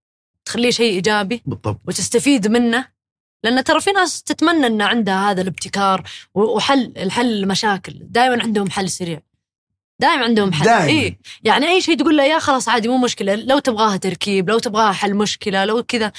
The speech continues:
Speaker 1: فدائم عنده الحل ويعرف كيف يتصرف بال، يعني on spot على قولتهم. إذا حطك الآن وأرمي عليك سؤال ولا، ولا لازم تتخذ قرار، تلقاه يعرف يتخذ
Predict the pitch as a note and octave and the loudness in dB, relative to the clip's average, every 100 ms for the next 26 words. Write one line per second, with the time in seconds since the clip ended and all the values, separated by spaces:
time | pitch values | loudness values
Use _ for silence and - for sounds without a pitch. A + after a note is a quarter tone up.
0 | - - A#3+ A#3 F4 D4+ C#4 B3+ A#3+ - | -14 -4 0 2 2 2 2 2 0 2
1 | C#4 D#4 - _ - B3+ G#3 C#4+ B3 - | 0 0 -6 _ 0 2 2 2 0 0
2 | C#4 - _ _ - A#3 - C#4 C4 B3+ | -2 -2 _ _ -4 -4 0 0 2 0
3 | D4 - F3 G#3+ G#3 G3+ G3+ F#3+ - E3 | 0 -4 -4 -2 0 -2 -2 -4 -4 -4
4 | G#3 C4 B3 - G3+ E3 E3 F3+ F#3 E3+ | 0 0 0 0 -2 0 -2 -2 -4 -6
5 | - D3+ F#3 B3 A#3 A3 G3 A3 F#3+ - | -10 -8 -6 -4 -4 -2 0 0 -2 -8
6 | - - A3+ A#3 G3+ A3 - G#3 F#3+ F#3 | -16 -4 0 2 2 0 0 0 0 0
7 | E3+ F3+ F#3 F3+ F3+ E3+ - - _ F#3+ | -2 -2 0 0 -2 -4 -10 -20 _ -2
8 | F#3+ F#3 F#3 F#3 A3+ A#3 A3 G#3 - G3+ | 0 2 2 2 2 2 0 -4 -6 -8
9 | G3 - G#3 A3+ B3 - - A#3 A3 C4+ | -8 -2 2 2 0 -6 -6 -2 2 2
10 | C#4 B3 F3+ F#3+ E3+ F#3 | 2 0 -6 -12 -14 -14